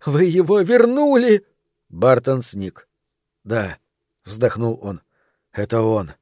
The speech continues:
Такой, как я его помню». Кристофер провёл рукой вдоль металлического стержня. «Старый съёмник Аарона Нортрупа! Я не видел его восемнадцать лет, с того самого дня.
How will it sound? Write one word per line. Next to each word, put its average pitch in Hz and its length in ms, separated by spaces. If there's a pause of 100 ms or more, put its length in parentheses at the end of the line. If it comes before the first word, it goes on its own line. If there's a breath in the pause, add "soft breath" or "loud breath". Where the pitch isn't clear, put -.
(580)
Такой, 135 400
как 120 220
я 131 180
его 127 220
помню». 107 460 (800)
Кристофер 139 580
провёл 131 400
рукой 131 340
вдоль 131 260
металлического 131 800
стержня. 87 640 (680)
«Старый 151 720
съёмник 170 840
Аарона 170 560
Нортрупа! 175 800 (600 soft breath)
Я 135 220
не 180 160
видел 214 320
его 214 260
восемнадцать 214 760
лет, 247 340 (240 soft breath)
с - 100
того 196 260
самого 190 500
дня. 170 340